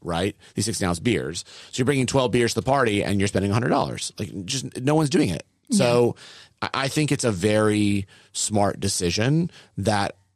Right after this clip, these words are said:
Speaker 1: they are going to realize very quickly has the potential to be quite lucrative for them.
Speaker 2: Yeah, even if the margins are lower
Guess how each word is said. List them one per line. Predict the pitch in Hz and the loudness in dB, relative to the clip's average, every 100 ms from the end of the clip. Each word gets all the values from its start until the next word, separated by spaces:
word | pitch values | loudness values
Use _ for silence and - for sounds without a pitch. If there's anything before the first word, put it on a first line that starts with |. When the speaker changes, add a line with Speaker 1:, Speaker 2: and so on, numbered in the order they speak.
| _ - | _ -12
Speaker 1:
they | 104 101 117 | -4 2 4
are | 113 | 4
going | 104 110 104 | 2 0 0
to | |
realize | 95 98 90 | 0 0 0
very | 82 90 92 | 0 0 0
quickly | - 85 85 82 | -2 -4 -4 -6
has | 101 - 82 87 | -6 -4 -4 -4
the | |
potential | 80 - 80 82 | -8 -6 -4 -4
to | |
be | 78 | -6
quite | - 85 - | -6 -6 -6
lucrative | 73 - - - | -6 -6 -8 -8
for | - | -10
them. | - 50 - - | -8 -10 -10 -2
Speaker 2:
Yeah, | 220 175 | -2 2
even | 226 226 262 | 4 6 4
if | 254 | 2
the | 220 | 2
margins | 190 180 165 170 - | 4 2 2 0 0
are | 160 156 | 0 0
lower | 151 151 151 170 | 0 0 0 -4